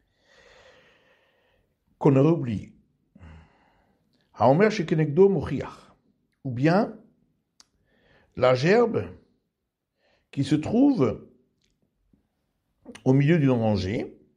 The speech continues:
qu'on a oubliée, mais il y a une gerbe qui reste aussi dans la rangée d'à côté,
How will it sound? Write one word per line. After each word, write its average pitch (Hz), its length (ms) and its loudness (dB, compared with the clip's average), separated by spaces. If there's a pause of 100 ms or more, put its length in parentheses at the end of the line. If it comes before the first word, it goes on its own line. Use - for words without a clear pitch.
(280)
qu'on 101 160 -6
a 104 60 2
oubliée, 98 640 -4 (580)
mais 175 440 0 (840)
il 135 140 -6
y 151 80 4
a 208 320 0 (100)
une 131 120 -8
gerbe 165 280 0
qui 135 120 -6
reste 156 240 -2
aussi 151 300 -6
dans 131 100 -2
la 113 80 -2
rangée 110 300 -2
d'à 104 100 -2
côté, - 680 -6